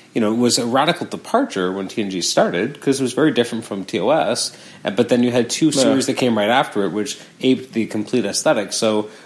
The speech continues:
Speaker 1: re-, that became what a lot of people just know as Trek.
Speaker 2: Yeah.
Speaker 1: Because, I mean, when did Voyager end? Like, two thousand two?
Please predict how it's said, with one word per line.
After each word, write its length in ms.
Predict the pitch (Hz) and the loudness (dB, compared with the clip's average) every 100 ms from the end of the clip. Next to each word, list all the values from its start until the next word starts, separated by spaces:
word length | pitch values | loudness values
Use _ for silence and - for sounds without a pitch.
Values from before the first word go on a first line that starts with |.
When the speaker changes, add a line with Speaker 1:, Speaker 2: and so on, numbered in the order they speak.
| - | -2
Speaker 1:
re-, 160 | 123 120 135 | 0 0 2
that 160 | 135 - | 0 0
became 600 | - - 143 143 127 107 | -6 0 2 4 4 2
what 100 | 107 | 0
a 60 | 104 | 0
lot 160 | 107 | 0
of 60 | 107 | -2
people 180 | - 101 | -6 -6
just 240 | 104 - | -6 -4
know 220 | 110 107 | -2 0
as 200 | 98 85 | 0 -4
Trek. 460 | - - 76 - - | -6 -2 -2 -2 -12
Speaker 2:
Yeah. 280 | - - - | -20 -20 -6
Speaker 1:
Because, 480 | - 147 120 110 - - - | 0 2 2 0 -6 -16 -2
I 60 | 131 | 2
mean, 300 | 127 123 135 131 | 4 2 2 2
when 140 | 160 | 4
did 160 | 160 127 | 2 2
Voyager 400 | 120 120 107 110 | 2 2 2 -2
end? 160 | 95 85 | -6 -8
Like, 100 | - | -4
two 100 | 123 | -2
thousand 320 | 110 104 - | 0 -4 -6
two? 460 | - 120 156 247 | -4 -2 -2 -2